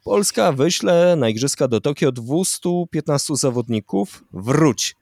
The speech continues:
Tak bym powiedział kilka dni temu. Teraz od dwustu piętnastu muszę odjąć sześć, czyli liczbę zawodników, którzy już wrócili z Tokio, w tym dwóch zawodników A Z S-u.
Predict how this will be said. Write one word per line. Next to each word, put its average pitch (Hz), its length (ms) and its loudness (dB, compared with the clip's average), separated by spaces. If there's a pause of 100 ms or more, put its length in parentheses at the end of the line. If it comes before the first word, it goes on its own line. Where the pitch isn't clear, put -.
(240)
Tak 87 180 -6
bym 135 160 0
powiedział 113 360 2
kilka 113 300 -2
dni 160 140 0
temu. 113 340 2 (420)
Teraz 165 460 2
od 104 240 -4
dwustu 117 400 -4
piętnastu 120 480 0
muszę 143 260 2
odjąć 139 440 2
sześć, - 840 0
czyli 101 300 -6
liczbę 110 340 -2
zawodników, 117 540 -2
którzy 131 340 -2 (260)
już 143 380 2 (140)
wrócili 113 600 0 (380)
z 107 380 0
Tokio, 107 360 -2
w - 60 -10
tym 101 220 -6
dwóch 120 380 -2
zawodników 101 840 -4
A 98 100 -6
Z 104 220 -4
S-u. 85 320 -6